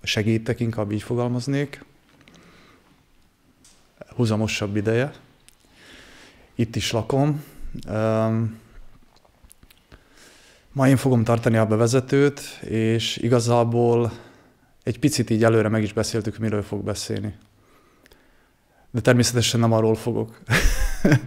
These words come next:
Arról fogok, ami a szívemben van, és úgy érzem, hogy esetleg fontos számomra, és lehet, hogy ez, ö, titeket is fog egy picit segíteni.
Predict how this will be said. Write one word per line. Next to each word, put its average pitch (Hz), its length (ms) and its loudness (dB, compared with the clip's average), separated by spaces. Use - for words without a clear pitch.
Arról 131 280 4
fogok, 123 340 2
ami 113 120 2
a 110 60 2
szívemben 110 500 2
van, 117 180 2
és 110 180 -2
úgy 117 140 2
érzem, 107 320 2
hogy 107 280 -2
esetleg 107 380 -4
fontos 113 420 0
számomra, 117 800 0
és 107 220 -4
lehet, 113 260 2
hogy 113 100 0
ez, 107 380 -4
ö, 107 340 -2
titeket 113 360 -2
is 107 100 -6
fog 113 120 -2
egy 101 120 -2
picit - 260 -6
segíteni. 110 720 -2